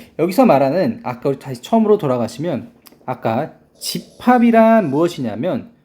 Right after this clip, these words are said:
분명하게 정할 수 있을 때라는 말이 이렇게 동물, 아까 첫 번째, <clears throat> 뭐 동물, 뭐 음식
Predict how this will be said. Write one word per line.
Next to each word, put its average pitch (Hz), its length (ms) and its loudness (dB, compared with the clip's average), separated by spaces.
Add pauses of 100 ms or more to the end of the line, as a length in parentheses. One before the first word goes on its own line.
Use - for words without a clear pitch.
(320)
분명하게 226 800 2
정할 127 340 -2
수 143 240 -8
있을 127 420 -8
때라는 113 400 -2
말이 120 460 0 (300)
이렇게 165 640 0 (520)
동물, 170 680 0 (440)
아까 117 160 -10
첫 - 180 -8
번째, 196 480 -4 (1700)
<clears throat> 104 400 -2 (1700)
뭐 117 360 -6
동물, 147 760 0 (920)
뭐 120 280 -8
음식 190 680 0